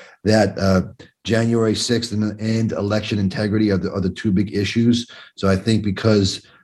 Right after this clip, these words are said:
of, of the fact that, that constituents and people are fed up with, with the way these people are being treated, is going to have an effect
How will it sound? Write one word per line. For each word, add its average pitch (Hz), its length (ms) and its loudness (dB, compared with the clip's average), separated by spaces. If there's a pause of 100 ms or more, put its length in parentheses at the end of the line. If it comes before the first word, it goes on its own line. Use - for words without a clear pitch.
(180)
of, 101 600 2
of 95 120 0
the 95 100 0
fact 104 320 2
that, 101 220 -2
that 98 180 -2
constituents 104 680 0
and 87 100 -8
people 101 440 0
are 98 200 4
fed 101 280 0
up 110 240 0
with, 101 300 0
with 95 140 -4
the 92 100 -4
way 107 200 0
these 104 180 0
people 101 300 -4
are 90 40 0
being 92 200 2
treated, 120 500 0 (320)
is 90 220 -2
going 110 280 2
to 92 100 -2
have 98 300 2
an 92 100 0
effect 104 520 -2